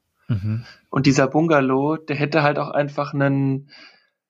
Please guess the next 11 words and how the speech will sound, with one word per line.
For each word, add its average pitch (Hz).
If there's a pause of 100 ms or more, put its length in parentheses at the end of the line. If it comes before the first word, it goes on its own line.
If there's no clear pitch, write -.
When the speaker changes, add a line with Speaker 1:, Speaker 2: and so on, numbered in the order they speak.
(280)
Speaker 2:
Abbild 175
eines 147
Katalogs 151
von 147
so 143
einem 143
nordischen 147
Einrichtungshaus 139
sein 120
können. 143 (560)
Speaker 1:
Okay. 107